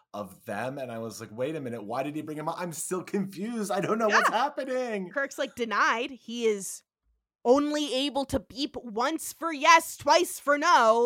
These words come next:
Speaker 2: Like, the man's not a commander." But Mendez <laughs> shares that they didn't have the heart to retire him. So he's still on the list, and whatever Spock has planned, he planned it well.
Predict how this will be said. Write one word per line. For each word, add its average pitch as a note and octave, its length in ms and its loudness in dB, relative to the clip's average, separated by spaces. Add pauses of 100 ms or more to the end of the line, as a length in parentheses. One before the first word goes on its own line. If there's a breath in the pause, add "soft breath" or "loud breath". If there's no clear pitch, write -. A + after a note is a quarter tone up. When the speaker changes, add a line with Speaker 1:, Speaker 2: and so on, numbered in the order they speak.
Speaker 2:
Like, A#3+ 240 0
the B3 80 -2
man's D4 400 0
not C#4 200 2
a C4+ 40 -4
commander." C4 560 -6 (640 soft breath)
But C#4+ 160 6
Mendez E4+ 800 2
<laughs> - 0 -
shares G#4+ 540 0
that E4+ 220 -2
they F#4 220 2 (120)
didn't F4+ 280 -6
have F4+ 440 -2
the D#4+ 160 2
heart D4+ 420 -2
to D4+ 140 -10
retire B3 600 -6
him. F#3+ 400 -12 (1120)
So D#4+ 280 -8
he's D4+ 300 -10
still D4+ 720 -2
on A#3+ 460 -6
the A#3+ 100 -8
list, F#3 400 -10
and G3+ 220 -10
whatever C4+ 800 -6
Spock C#4+ 380 -2
has D4 260 -2
planned, D4+ 460 -8
he G3+ 140 -18
planned A#3 380 -12
it - 80 -12
well. A3 360 -14